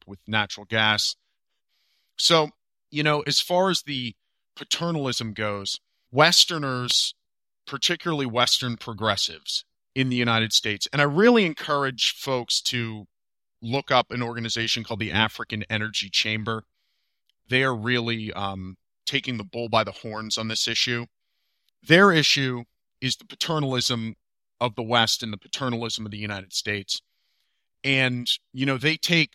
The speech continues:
pretty strong issue with the fact that, you know, we will go in to places like South Africa and say, "You need to embrace our version of saving the planet. And if you don't embrace our version of saving the planet, then we're unwilling to do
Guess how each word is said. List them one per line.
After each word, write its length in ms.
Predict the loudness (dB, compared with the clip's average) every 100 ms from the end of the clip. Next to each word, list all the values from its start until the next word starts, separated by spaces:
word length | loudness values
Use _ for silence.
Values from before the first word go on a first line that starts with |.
| -8
pretty 320 | -2 -2 2
strong 560 | 0 0 0 0 0 -2
issue 380 | 0 2 2 -2
with 160 | -8 -16
the 60 |
fact 640 | -4 -2 -2 -4 _ -14 -14 _ _ _ _
that, 360 | 2 4 4 -2 _ _
you 160 | 2
know, 120 | 2 2
we 200 | 0 0
will 180 | -2
go 260 | 2 2 4
in 360 | 2 2 -4 -10 -8
to 160 | -8
places 420 | -4 -2 -2 -2 -2
like 160 | 0
South 320 | 2 4 4
Africa 540 | 4 2 0 -8 -8 -8
and 140 | -6
say, 180 | -4 -4
"You 240 | -4 -6 -4
need 240 | -4 -4
to 180 | -4 -4
embrace 460 | -4 -4 -2 -2 0
our 180 | 0 0
version 400 | -4 -6 -6 -6
of 80 | -4
saving 420 | -4 -4 -6 -10
the 60 |
planet. 460 | -12 -8 -8 -8 -12 _ _ _ _ _ _ _ _
And 100 | -8
if 140 | -8
you 40 | -4
don't 260 | 0 0
embrace 420 | 0 -2 0 2 2
our 100 | 0
version 400 | -2 -4 -4 0
of 60 |
saving 360 | 2 2 0 -4
the 60 |
planet, 460 | -6 -4 -2 -2 -8 _ _ _ _ -4
then 120 | -4
we're 120 | -2
unwilling 460 | -2 -2 -2 -4 -4
to 100 |
do 80 | -10